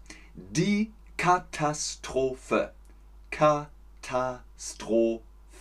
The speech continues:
Katastrophe. Die Katastrophe. Ich rufe eins eins zwei. Hier, die Katastrophe. Flutwelle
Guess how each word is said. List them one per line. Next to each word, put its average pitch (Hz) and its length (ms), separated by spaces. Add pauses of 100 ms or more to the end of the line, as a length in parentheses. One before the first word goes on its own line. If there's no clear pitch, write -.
(480)
Katastrophe. - 1500 (760)
Die - 100
Katastrophe. 127 920 (200)
Ich 107 200
rufe 117 380
eins 117 320
eins 104 320
zwei. - 380 (2500)
Hier, 135 340 (360)
die 104 140
Katastrophe. 120 1040 (920)
Flutwelle 123 1300